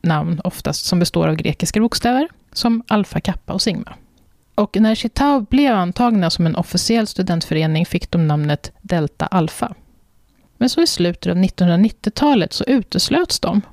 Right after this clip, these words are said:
och blev av med sin officiella status eftersom de hade brutit mot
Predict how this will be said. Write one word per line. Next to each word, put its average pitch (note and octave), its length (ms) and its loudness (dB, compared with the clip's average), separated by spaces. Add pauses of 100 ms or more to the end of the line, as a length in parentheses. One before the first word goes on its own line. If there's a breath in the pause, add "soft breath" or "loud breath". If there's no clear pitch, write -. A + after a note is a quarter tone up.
(260)
och - 40 -8
blev G#3 180 2
av B3 180 4
med A3+ 120 4
sin F3 200 0
officiella E3+ 480 0
status - 560 -2
eftersom F#3 360 0
de E3+ 100 2
hade F3 200 2
brutit F#3 640 -2
mot D#3+ 300 -2